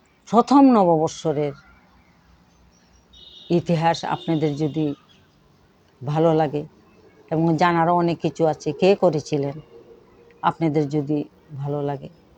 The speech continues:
আপনারা সাবস্ক্রাইব করবেন, লাইক করবেন, কমেন্ট করে জানাবেন কীভাবে আমরা সেই তথ্যটা পেয়েছি।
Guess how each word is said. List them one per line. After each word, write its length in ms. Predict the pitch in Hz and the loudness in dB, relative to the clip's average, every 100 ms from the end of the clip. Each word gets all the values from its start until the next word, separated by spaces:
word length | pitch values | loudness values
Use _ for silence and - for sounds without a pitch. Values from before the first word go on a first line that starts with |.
| - | -18
আপনারা 300 | - 139 139 143 _ _ _ _ _ _ _ _ | -10 -8 -8 -14 _ _ _ _ _ _ _ _
সাবস্ক্রাইব 400 | - 147 - 147 123 | -10 -10 -6 -8 -6
করবেন, 320 | 151 135 151 156 151 _ _ _ _ _ _ _ _ _ - | -10 -6 -6 -8 -10 _ _ _ _ _ _ _ _ _ -4
লাইক 240 | 160 151 - | -4 -4 -6
করবেন, 340 | 156 143 147 147 156 - _ - | -6 -6 -6 -8 -10 -16 _ -6
কমেন্ট 320 | 160 165 170 170 | -2 0 -2 -4
করে 160 | 156 139 | -4 -4
জানাবেন 400 | 147 143 135 147 151 _ _ _ _ _ _ _ _ _ _ _ - | -4 -6 -8 -14 -16 _ _ _ _ _ _ _ _ _ _ _ 2
কীভাবে 420 | 196 208 190 196 185 | 6 8 8 8 6
আমরা 220 | 170 156 147 147 _ _ _ _ _ - - - - - - - - - | 4 2 0 -2 _ _ _ _ _ -20 -20 -20 -20 -20 -20 -20 -18 0
সেই 180 | 202 196 | 4 4
তথ্যটা 460 | 185 180 175 160 156 139 - _ _ _ _ _ - | 4 2 -2 0 0 -2 -10 _ _ _ _ _ -2
পেয়েছি। 440 | 165 151 139 - | 0 2 -2 -12